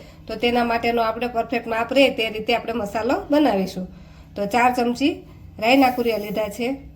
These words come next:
તેની સાથે એક ચમચી મેથીના કુરિયા લીધા છે. ઘણા લોકો ખાલી રાઈના કુરિયામાંથી પણ આ અથાણું બનાવતા હોય છે, પણ તમે રાઈના, મેથીના અને ધાણાના કુરિયા ત્રણેય નાખશો તો આ અથાણાનો ટેસ્ટ એકદમ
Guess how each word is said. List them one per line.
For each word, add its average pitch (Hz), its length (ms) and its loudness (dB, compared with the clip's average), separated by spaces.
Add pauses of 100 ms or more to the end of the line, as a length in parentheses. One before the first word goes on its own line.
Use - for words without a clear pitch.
(540)
તેની 233 260 -2
સાથે 233 340 -2 (200)
એક 269 120 2
ચમચી 240 420 -2 (580)
મેથીના 240 440 2
કુરિયા 180 340 -6
લીધા 175 220 -6
છે. 175 160 -14 (960)
ઘણા 240 260 2
લોકો 247 240 0
ખાલી 240 380 0 (120)
રાઈના 240 360 2
કુરિયામાંથી 247 520 0
પણ 226 160 0
આ 240 120 0 (180)
અથાણું 240 360 -2
બનાવતા 269 460 4
હોય 202 200 -4
છે, 247 100 -4 (500)
પણ 214 180 -6
તમે 220 260 -2
રાઈના, 233 440 0
મેથીના 233 680 -4
અને 208 200 -6
ધાણાના 233 480 -2
કુરિયા 240 240 -4
ત્રણેય 247 320 0
નાખશો 269 380 -2
તો 208 160 -8 (140)
આ 196 120 -8 (880)
અથાણાનો 226 460 -2
ટેસ્ટ 226 300 -6
એકદમ 233 300 -2